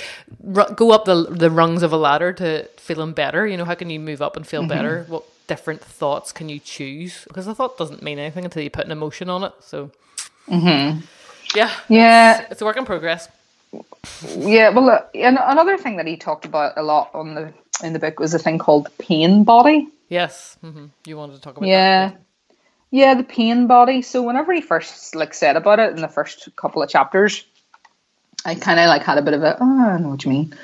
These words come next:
Speaker 1: Yeah.
Speaker 2: Do you know, so it's basically we almost,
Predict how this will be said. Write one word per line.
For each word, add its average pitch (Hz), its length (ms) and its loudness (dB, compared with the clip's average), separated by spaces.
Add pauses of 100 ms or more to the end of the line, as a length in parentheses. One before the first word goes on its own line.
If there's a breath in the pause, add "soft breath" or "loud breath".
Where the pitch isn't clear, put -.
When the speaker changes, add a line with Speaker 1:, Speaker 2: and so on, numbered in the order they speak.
(340 loud breath)
Speaker 1:
Yeah. - 140 -14
Speaker 2:
Do - 140 4
you 180 60 10
know, 160 200 8
so 165 240 4
it's 160 160 4
basically 180 840 4 (160)
we 156 440 2
almost, 156 560 -2